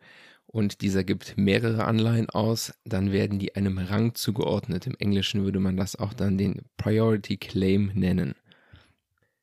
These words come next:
Welchen Rang jetzt deine Anleihe zum Beispiel hat, das musst du dann den Anleihebedingungen entnehmen, was für dich sehr wichtig ist. Für den Fall,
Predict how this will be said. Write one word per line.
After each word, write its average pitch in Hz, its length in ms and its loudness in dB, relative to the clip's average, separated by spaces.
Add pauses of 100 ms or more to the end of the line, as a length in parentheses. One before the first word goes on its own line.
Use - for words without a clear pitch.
(140)
Welchen 104 440 0
Rang 127 320 4
jetzt - 400 0
deine 101 240 2
Anleihe 107 340 2
zum - 180 -2
Beispiel 107 440 0
hat, - 360 -4 (480)
das 98 200 -8
musst 117 260 0
du 107 40 2
dann 98 200 2
den 95 220 0
Anleihebedingungen 104 880 2
entnehmen, 113 840 2
was 98 200 -4
für - 140 -2
dich - 380 -2
sehr 101 280 -2
wichtig 113 360 -4
ist. 113 300 -2 (460)
Für - 200 -4
den 98 220 0
Fall, 123 560 2